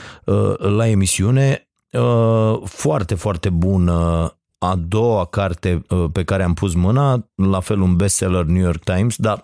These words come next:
toate cărțile din lume sunt bestseller New York Times, am observat. Uh,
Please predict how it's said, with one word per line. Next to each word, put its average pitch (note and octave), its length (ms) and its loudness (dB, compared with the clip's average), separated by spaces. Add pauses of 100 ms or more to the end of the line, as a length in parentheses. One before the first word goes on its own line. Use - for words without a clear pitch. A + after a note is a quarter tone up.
(140)
toate A2+ 220 -2
cărțile F#2 400 0
din F2+ 200 2
lume E2 220 2
sunt E2 220 0
bestseller E2 420 0
New D#2+ 160 2
York D2+ 180 -2
Times, E2+ 300 0
am E2 120 0
observat. D#2 540 -2 (520)
Uh, A2+ 1080 0